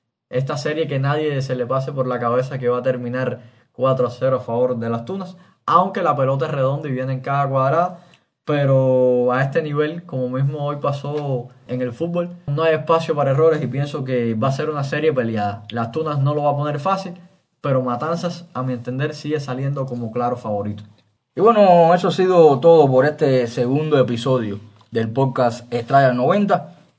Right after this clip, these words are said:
Speaker 2: un capítulo donde hemos abordado, creo que ampliamente, los diferentes temas del ámbito deportivo,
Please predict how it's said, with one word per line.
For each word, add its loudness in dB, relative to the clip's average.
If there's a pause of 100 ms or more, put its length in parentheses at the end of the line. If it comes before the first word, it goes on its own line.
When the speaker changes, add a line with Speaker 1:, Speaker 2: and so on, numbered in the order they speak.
Speaker 2:
un -2
capítulo 2
donde 2
hemos 0
abordado, 2
creo 4
que 2
ampliamente, 0 (420)
los -2
diferentes -2
temas -2 (380)
del -2
ámbito 0
deportivo, -2